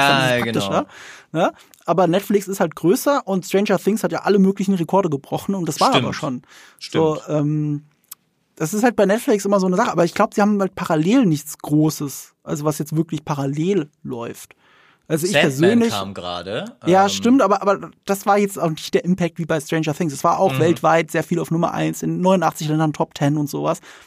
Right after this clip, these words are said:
Speaker 2: Aber, ähm, da ist, glaub ich, Herr der Ringe und auch, äh, Hey, House of the Dragon einfach eine andere Nummer. House of the
Speaker 1: Mhm.
Speaker 2: Dragon hatte zum Beispiel den besten Start einer H-B-O-Serie jemals.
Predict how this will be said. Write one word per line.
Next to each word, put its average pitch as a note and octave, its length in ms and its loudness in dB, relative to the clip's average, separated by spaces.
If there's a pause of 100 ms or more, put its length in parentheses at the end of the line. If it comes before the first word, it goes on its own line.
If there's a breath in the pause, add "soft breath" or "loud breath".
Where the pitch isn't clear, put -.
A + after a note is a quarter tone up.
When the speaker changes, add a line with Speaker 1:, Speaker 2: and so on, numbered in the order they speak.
(260 loud breath)
Speaker 2:
Aber, D#3+ 840 4
ähm, D#3+ 220 -2
da D#3+ 160 4
ist, E3 100 -4
glaub E3 160 2
ich, D#3 80 -6
Herr E3+ 120 0
der E3+ 120 0
Ringe F3+ 320 0
und G3 420 2
auch, D#3+ 440 2
äh, D#3 420 -2
Hey, D3+ 260 -2
House D#3+ 240 2
of D#3+ 60 -4
the D3 80 -8
Dragon D#3+ 320 2
einfach - 220 -8
eine D3+ 80 0
andere D3 240 -2
Nummer. C#3 260 -4 (300 loud breath)
House G#3 140 2
of B3 80 0
the G#3+ 40 0
Speaker 1:
Mhm. F#3+ 60 0
Speaker 2:
Dragon G#3+ 340 4
hatte G3 180 0
zum F3+ 120 2
Beispiel F3 180 0
den D3+ 140 0
besten F#3+ 580 0
Start F3+ 560 0
einer E3+ 160 0
H-B-O-Serie E3+ 760 0
jemals. D3+ 760 -2